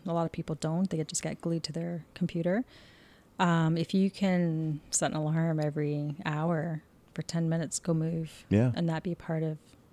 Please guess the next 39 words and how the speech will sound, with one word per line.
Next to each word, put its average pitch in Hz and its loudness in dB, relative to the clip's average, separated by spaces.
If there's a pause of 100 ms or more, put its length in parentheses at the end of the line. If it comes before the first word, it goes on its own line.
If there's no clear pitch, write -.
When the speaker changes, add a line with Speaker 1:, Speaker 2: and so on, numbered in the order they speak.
(180)
Speaker 1:
your 175 2
movement 175 2
snack. 160 -4 (720)
Go 165 2
do 165 2
some 170 2
swings, 170 2
go 165 -2
do 156 -2
some 160 -2
chin-ups, 160 -2
go 175 -2
do 170 -2
some 160 -2
push-ups. - -4 (600)
And, 190 8
and 190 6
that's 190 6
part 180 4
of 170 6
what 170 6
we 170 2 (220)
kinda 170 4
alluded 180 6
to, 160 2
frequency, 170 4
right? 165 0
But - 4
Speaker 2:
Yep. 123 12
Speaker 1:
there's 165 6
something 180 2
called 170 2
Grease 160 0
the 170 0
Groove, 175 6 (520)
where 170 6
essentially 170 2
if - -2
you 190 4